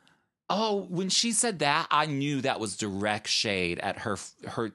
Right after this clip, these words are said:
situation for not just the last, yeah, but here, okay. She was in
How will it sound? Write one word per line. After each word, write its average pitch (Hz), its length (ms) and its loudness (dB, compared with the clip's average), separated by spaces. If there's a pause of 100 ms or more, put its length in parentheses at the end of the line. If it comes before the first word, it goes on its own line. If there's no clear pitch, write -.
(100)
situation 113 600 -2
for 135 120 -2
not 147 220 0
just 202 200 -6
the 196 60 -4
last, 139 320 -2 (380)
yeah, 143 180 -2
but 151 140 -4
here, 175 300 -4
okay. 120 260 -6 (480)
She - 180 0
was 147 240 -2
in 185 380 -2